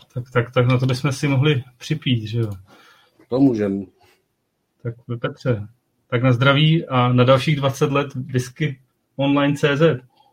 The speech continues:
Speaker 2: Jo, určitě.
Speaker 1: Co piješ dobrýho?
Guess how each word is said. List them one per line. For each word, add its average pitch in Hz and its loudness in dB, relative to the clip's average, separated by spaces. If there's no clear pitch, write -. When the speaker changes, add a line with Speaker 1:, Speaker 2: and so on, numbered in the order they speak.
Speaker 2:
Jo, 98 -4
určitě. 107 0
Speaker 1:
Co - -4
piješ 131 4
dobrýho? 147 0